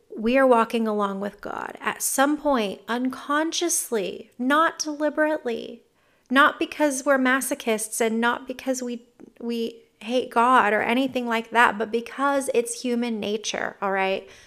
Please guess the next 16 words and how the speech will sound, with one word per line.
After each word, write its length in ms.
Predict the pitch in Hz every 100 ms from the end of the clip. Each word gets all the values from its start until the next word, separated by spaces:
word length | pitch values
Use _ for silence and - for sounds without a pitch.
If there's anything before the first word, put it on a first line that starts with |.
| _ _
Don't 180 | - 247
be 80 | 233
hard 220 | 214 214
on 100 | 214
yourself. 380 | 190 208 - -
It's 140 | -
human 260 | - 240 226
nature. 340 | 208 214 - - - - - -
We 220 | 254 269
wander 480 | 254 247 254 254 220
off 360 | 208 208 196 -
because 400 | 202 202 208 196
we 80 | 226
start 420 | - - 233 -
to 80 | 247
feel 680 | 233 - 220 214 208 202